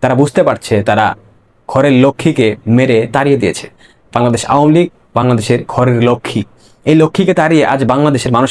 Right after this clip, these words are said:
কিন্তু ভালো নেই, ভালো থাকতে পারবেও না। গতকাল গুলিস্তানে বাংলাদেশ আওয়ামী লীগের একটা মিছিল হয়েছে। সেই মিছিলে আপনারা দেখতে পাচ্ছেন কতজন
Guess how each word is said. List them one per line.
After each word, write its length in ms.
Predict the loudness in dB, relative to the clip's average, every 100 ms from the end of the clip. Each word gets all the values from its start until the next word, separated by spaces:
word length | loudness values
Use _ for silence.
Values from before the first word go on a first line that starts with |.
| 0
কিন্তু 140 | 0 0
ভালো 140 | 0 2
নেই, 160 | 2 0 -4 -10 _ _ _ _
ভালো 100 | -4 -2
থাকতে 180 | -2 -2
পারবেও 260 | 0 2 0 0
না। 40 | -6 _ _ _ _ _ -4
গতকাল 320 | -2 0 0 0 2
গুলিস্তানে 480 | 2 0 -2 -2 0 0
বাংলাদেশ 280 | 0 0 -2 -2
আওয়ামী 200 | 0 2 2
লীগের 220 | 2 0 -2
একটা 140 | -2 0
মিছিল 260 | 0 2 0 0
হয়েছে। 260 | -2 -2 -4 -6 -18 -20 -20 -20 -20 -20 -20 -20 -14 -6
সেই 160 | 0 2 2
মিছিলে 400 | 0 0 0 0 -2 -6 -16 -20 -20 -20 -8 -6
আপনারা 220 | 0 0 0
দেখতে 220 | -2 0 -2
পাচ্ছেন 340 | -2 -2 0 0 -4 -16 -20 -8
কতজন 300 | -2 0 2